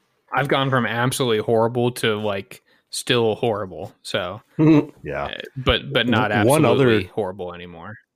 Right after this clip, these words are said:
Speaker 3: One other thing is, um, like, going from vanes to feathers.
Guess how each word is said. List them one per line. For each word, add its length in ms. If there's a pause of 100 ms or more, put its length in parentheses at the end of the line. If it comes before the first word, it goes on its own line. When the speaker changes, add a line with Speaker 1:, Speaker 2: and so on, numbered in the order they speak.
(500)
Speaker 3:
One 240
other 220
thing 480
is, 480 (840)
um, 500 (260)
like, 220
going 260
from 280
vanes 580
to 140
feathers. 880